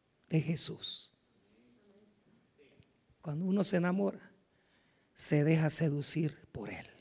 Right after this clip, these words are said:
Porque la belleza de Jesús, la hermosura de Jesús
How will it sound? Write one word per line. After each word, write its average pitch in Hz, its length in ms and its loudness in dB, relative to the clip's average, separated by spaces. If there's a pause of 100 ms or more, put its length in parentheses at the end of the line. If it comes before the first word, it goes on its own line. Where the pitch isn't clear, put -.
(1160)
Porque 151 280 -6
la 151 140 2
belleza 175 480 4
de 156 80 0
Jesús, 165 680 -4 (480)
la 165 140 8
hermosura 160 560 6
de 160 100 2
Jesús 160 540 2